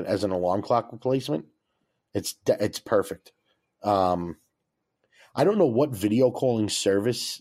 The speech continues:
that uses, but, uh, I would like to, I, I need to look and find out because it's pretty cool. It's got the camera built right into it. Um, and the sound's not great, but for, you know, for a nightstand, when you, you, you just wanna listen to something, it's, it's cool.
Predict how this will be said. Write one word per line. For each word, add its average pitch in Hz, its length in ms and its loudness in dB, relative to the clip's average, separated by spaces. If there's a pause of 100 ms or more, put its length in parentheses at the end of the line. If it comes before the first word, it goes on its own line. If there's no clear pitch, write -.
(120)
that 95 260 2
uses, 107 560 0 (720)
but, 107 400 2 (500)
uh, 92 440 0
I 110 80 0
would 107 120 2
like 98 160 0
to, 95 280 -2
I, 104 220 2
I - 20 2
need 107 180 -2
to 98 80 -2
look 92 280 -2
and 82 120 -8
find 87 300 -4
out 85 240 -4 (520)
because 110 180 -2
it's 104 120 -10
pretty 110 160 -2
cool. 117 180 0
It's - 80 -8
got 101 120 0
the 98 60 -16
camera 92 340 -2
built 92 240 -2
right 92 200 0
into 90 320 -4
it. 90 120 -4 (320)
Um, 90 500 -2 (1700)
and 156 120 2
the 151 60 2
sound's 139 340 0
not 123 200 2
great, 107 340 0
but 110 160 -2
for, 107 400 2
you 117 80 -2
know, 95 320 0
for 113 200 0
a 104 40 2
nightstand, 110 680 0
when 98 180 -4
you, 98 140 -2
you, 95 340 -8
you 98 160 -8
just 92 120 -8
wanna 98 220 -2
listen 107 240 -2
to 98 80 -2
something, 110 320 -2
it's, 127 160 -4
it's 117 240 -4
cool. 101 380 -2